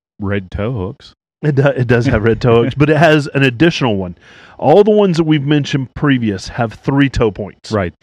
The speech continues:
Speaker 2: The Rubicon has four.
Speaker 1: Four, right.
Speaker 2: There's two in the rear.
Speaker 1: Right.
Speaker 2: Um,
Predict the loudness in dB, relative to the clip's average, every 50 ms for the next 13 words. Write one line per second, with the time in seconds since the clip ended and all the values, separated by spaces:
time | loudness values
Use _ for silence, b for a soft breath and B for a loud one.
0 | B B B B B B B B B B B -6 -4 -2 0 0 -2 -2 -2 -2
1 | -2 0 0 0 -2 -4 -6 -6 -6 -4 -2 -2 -4 -6 -8 -12 -6 -4 -2 -2
2 | 0 -2 -4 -6 -12 -16 -12 -10 -8 -8 -8 -10 -12 _ -6 -2 0 0 0 0
3 | 0 -2 -2 -2 -2 -4 -4 -6 -10 -8 -8 -8 -6 -8 -10 b b b b b
4 | _ -6 -4 -2 -2 -2 -2 -4 -4 -6 -10